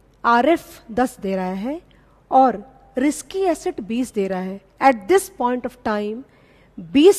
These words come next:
से ज़्यादा देने वाला कोई भी एसेट मार्केट में अवेलेबल नहीं है,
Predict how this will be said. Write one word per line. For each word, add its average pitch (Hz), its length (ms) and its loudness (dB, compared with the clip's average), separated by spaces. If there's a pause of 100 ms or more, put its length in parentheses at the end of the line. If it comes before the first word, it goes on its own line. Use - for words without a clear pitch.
से 349 160 2
ज़्यादा 226 580 2
देने 220 360 -2
वाला 202 320 -2
कोई 277 400 0
भी 285 200 -2
एसेट 247 360 -6
मार्केट 202 480 -6
में 196 240 -8
अवेलेबल 185 720 -6 (380)
नहीं 185 540 -6
है, 180 280 -10